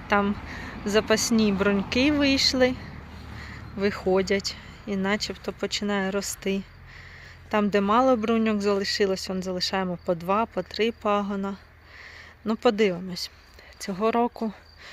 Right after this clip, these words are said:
врожаю, якщо і буде менше, то не набагато, я думаю. Тут у мене такі алюми здорові квітують і мають бути ще більшими. Цей,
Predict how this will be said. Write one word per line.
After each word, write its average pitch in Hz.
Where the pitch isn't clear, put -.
врожаю, 202
якщо 196
і 196
буде 269
менше, 302
то 208
не 233
набагато, 202
я 196
думаю. 185
Тут 214
у -
мене 208
такі -
алюми 208
здорові 226
квітують 220
і 220
мають 208
бути 196
ще -
більшими. 180
Цей, 190